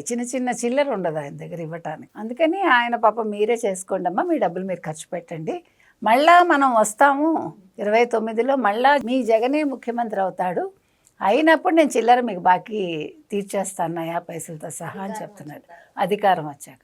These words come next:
ఎలాగ అధికారం రాదు, ఆయన ఎలాగా తీర్చాడు, వీళ్ళకి అప్పులు మిగులుతాయి ఈలోగా. అందుకని వీళ్ళు ఏమైనా చేసుకుంటే వాళ్ళ కర్మ ఇంకంతే. మీరు అన్నట్టుగా ఆయన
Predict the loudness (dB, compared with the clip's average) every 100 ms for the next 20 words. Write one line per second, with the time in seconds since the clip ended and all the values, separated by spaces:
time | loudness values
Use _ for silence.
0 | _ -8 -4 0 2 2 2 2 2 0
1 | 2 2 2 -2 -4 _ _ _ -2 2
2 | 4 6 6 6 6 0 0 2 4 6
3 | 6 6 2 0 -4 -4 -4 -4 -6 -8
4 | -14 _ _ _ -18 -12 -4 -2 0 0
5 | 0 -2 -2 2 2 0 -2 2 2 2
6 | -2 -4 -4 -10 -10 -12 -14 -16 _ _
7 | _ -8 -2 0 0 0 2 2